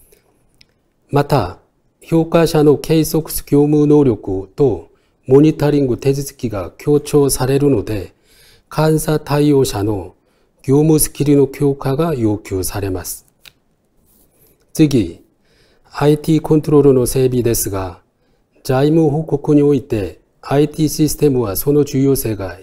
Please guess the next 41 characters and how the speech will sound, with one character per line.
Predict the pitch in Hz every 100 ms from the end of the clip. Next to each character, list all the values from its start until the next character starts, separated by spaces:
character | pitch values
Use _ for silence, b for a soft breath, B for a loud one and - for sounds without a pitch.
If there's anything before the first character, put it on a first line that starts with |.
| _
日 | - 160 160
々 | 156 147
日 | - 143
々 | 107 90 b b b -
高 | 147 - 147
ま | 143
っ | 139
て |
い | 107
て、 | 87 - 95 - _ b b b b b
ア | - 139
イ | 151
テ | 151 156
ィ | 147
ー | -
統 | 156 147
制 | 147
の | 127 113
失 | 127 -
敗 | - 110 95
は | 101 87 _ _ _ _ _ -
財 | 127 127
務 | 156 143
諸 | 151
要 | 143 135
監 | - 139
査 | 127 107
に | 98 101 85 _ _ -
重 | - 147
要 | 151 151
な | 147
影 | 143
響 | 139 147
を | 165 -
及 | 117 113
ぼ | 104
し | 95
て | - 98
い |
ま | 90 -
す。 | -